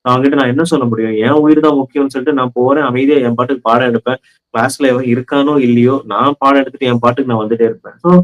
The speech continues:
முன்னாடி எல்லாம் பார்த்தீங்கன்னா, நம்ம படிக்கிற அந்த நைன்-, எயிட்டிஸ், செவன்டீஸ், நைன்டீஸ்ல எல்லாம் பார்த்தீங்கன்னா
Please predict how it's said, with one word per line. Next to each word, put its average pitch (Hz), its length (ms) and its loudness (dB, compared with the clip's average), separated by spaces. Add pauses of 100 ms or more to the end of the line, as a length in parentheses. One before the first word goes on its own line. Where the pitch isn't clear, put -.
(440)
முன்னாடி 185 260 4
எல்லாம் 190 260 4
பார்த்தீங்கன்னா, 156 520 2
நம்ம 156 480 2
படிக்கிற 143 240 2
அந்த 131 360 -2
நைன்-, 127 400 -2
எயிட்டிஸ், 127 680 -2 (520)
செவன்டீஸ், 127 560 -4
நைன்டீஸ்ல 131 420 -4
எல்லாம் 127 260 -2
பார்த்தீங்கன்னா 117 360 -2